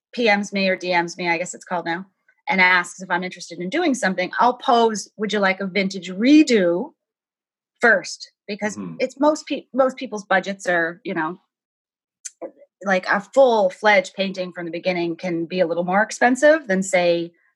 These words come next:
Speaker 1: just adding some things to an, a painting that's already done.
Speaker 2: Yeah.
Speaker 1: Um, plus, it's fun. You get, you know, you play around, and at the end of the day, it's,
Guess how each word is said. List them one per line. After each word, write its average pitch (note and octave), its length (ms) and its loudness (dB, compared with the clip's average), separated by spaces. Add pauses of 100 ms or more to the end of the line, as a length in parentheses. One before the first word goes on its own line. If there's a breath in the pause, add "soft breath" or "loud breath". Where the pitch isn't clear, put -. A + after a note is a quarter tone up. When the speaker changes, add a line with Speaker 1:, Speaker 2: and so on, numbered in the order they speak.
Speaker 1:
just F#3 220 -4
adding F#3+ 280 2
some F#3+ 180 -4
things F#3+ 280 -2
to F3+ 120 -6
an, F3 180 -4
a - 80 -4
painting F#3 320 -2
that's F3 160 -4
already E3 260 2
done. D3+ 280 -6 (340 loud breath)
Speaker 2:
Yeah. F3+ 200 -8 (120)
Speaker 1:
Um, F3+ 380 0 (720 soft breath)
plus, F#4 220 2
it's F4 140 -12
fun. G#3 240 2
You G#3 100 -10
get, G#3 180 -10
you A3+ 120 -10
know, F#3 100 -8
you G3 140 -12
play G3 260 -2
around, F3 240 -2
and G3+ 120 -8
at A#3 140 -6
the B3+ 100 -2
end C#4 120 -2
of B3 60 -6
the A3 60 -10
day, F3+ 220 -2
it's, - 180 -16